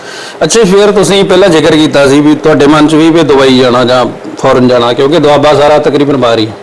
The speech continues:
ਫਿਰ ਉਹ ਪ੍ਰੋਗਰਾਮ ਤੁਹਾਡਾ ਬਾਹਰ ਬੂਰ ਜਾਣ ਦਾ ਬਣਿਆ ਕਿ ਜਾਂ ਚੇਂਜ ਹੀ ਕਰਤਾ?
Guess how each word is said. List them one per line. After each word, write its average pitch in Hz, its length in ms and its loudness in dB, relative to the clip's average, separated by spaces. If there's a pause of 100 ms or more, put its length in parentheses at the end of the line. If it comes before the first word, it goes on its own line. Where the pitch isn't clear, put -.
(600)
ਫਿਰ 151 140 2
ਉਹ 185 120 2
ਪ੍ਰੋਗਰਾਮ 175 360 0
ਤੁਹਾਡਾ 151 240 0
ਬਾਹਰ 135 260 0
ਬੂਰ 151 140 0
ਜਾਣ 143 180 -2
ਦਾ 135 80 0
ਬਣਿਆ 143 300 0
ਕਿ 165 120 0
ਜਾਂ 151 320 -2 (540)
ਚੇਂਜ 131 200 -2
ਹੀ 143 60 0
ਕਰਤਾ? 117 340 -4